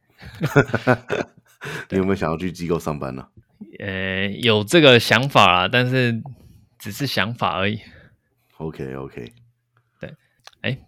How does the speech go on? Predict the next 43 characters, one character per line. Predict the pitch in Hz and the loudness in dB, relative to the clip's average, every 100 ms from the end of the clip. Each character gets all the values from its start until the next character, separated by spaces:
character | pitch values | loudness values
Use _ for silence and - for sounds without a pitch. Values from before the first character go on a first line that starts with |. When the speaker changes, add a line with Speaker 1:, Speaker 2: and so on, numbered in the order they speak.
| _ | _
Speaker 2:
其 | 127 | -6
实 | 123 123 | -4 -4
本 | 107 98 | -2 2
周 | 113 127 | 2 2
输 | 131 | 0
赢 | 120 | -2
讲 | 110 95 | -2 -2
一 | 110 | 0
讲， | 104 | -2
还 | 98 101 | -2 -8
是 | 110 | -8
讲 | 107 87 | -8 -10
得 | - | -10
挺 | 90 | -14
多 | 87 92 92 | -10 -8 -8
的。 | - _ _ _ _ - 120 - - | -12 _ _ _ _ -8 -8 -6 2
Speaker 1:
<laughs> | 240 - - - _ - - - | 2 2 -20 -20 _ -8 -8 -8
但 | - 165 151 | -2 0 4
你 | |
有 | 147 | 2
讲 | 139 107 | 2 -2
输 | 110 135 139 | 0 -2 0
赢 | 101 | 0
吗？ | 98 95 | 0 0
你 | 104 | 2
只 | 131 | 2
有 | |
讲 | 131 101 | 4 0
你 | 92 | 0
做 | 90 107 | 0 0
交 | 87 92 95 | 2 -2 -2
易 | 85 | -4
嘛， | 71 65 | -8 -10
对 | 73 | -10
不 | 73 | -10
对？ | 71 _ _ _ - | -12 _ _ _ 0
还 | 107 | 4
没， | 117 | 4
还 | 101 110 | 4 2
没 | 120 | 2
实 | 120 107 104 | 0 -4 -2
现 | 135 101 | 0 2
吗？ | 87 82 | 0 -6